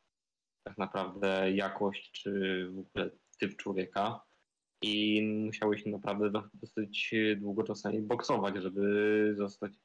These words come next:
przyjętymi, więc, yy, może coś to da, że jednak zmniejszą te wymagania. Ja tam nie jestem, wiadomo,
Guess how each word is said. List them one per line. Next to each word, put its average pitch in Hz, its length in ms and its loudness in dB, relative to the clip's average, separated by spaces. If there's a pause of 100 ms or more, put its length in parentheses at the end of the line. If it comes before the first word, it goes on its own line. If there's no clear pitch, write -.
przyjętymi, 107 540 2
więc, 92 360 -6 (1000)
yy, 104 60 0 (840)
może 117 580 2 (140)
coś - 360 -4
to 117 100 -2
da, 98 360 2
że 98 260 0
jednak 98 540 0 (1080)
zmniejszą 127 560 2
te 117 100 0
wymagania. 107 640 0
Ja 113 80 0
tam 104 340 -2 (120)
nie 113 180 -8
jestem, 101 480 -2 (100)
wiadomo, 95 420 -2